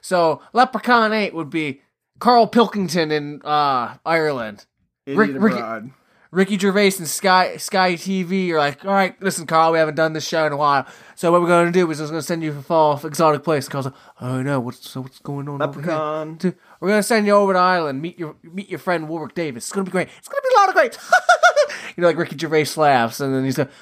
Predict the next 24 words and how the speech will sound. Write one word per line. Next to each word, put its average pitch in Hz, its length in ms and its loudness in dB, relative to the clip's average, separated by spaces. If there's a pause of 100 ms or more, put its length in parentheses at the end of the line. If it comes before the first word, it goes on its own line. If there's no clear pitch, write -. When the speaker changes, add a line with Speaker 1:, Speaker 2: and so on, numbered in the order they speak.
(140)
Speaker 1:
"Oh 156 80 -4
no, 156 240 -2
that, - 320 -10 (120)
what - 320 -6
am 170 120 -4
I 165 80 -4
going 165 220 -4
to 156 80 -6
Ireland 135 420 -4
for?" 117 260 -4
And 117 80 -4
then 120 100 -2
he 127 60 -2
goes 143 320 2
there, 139 160 4
and 131 60 4
it's 127 100 0
just - 140 -6
Warwick 143 300 2
Davis 151 300 2
running 156 200 2
around 143 300 2
as 117 60 -4
Leprechaun, 131 680 0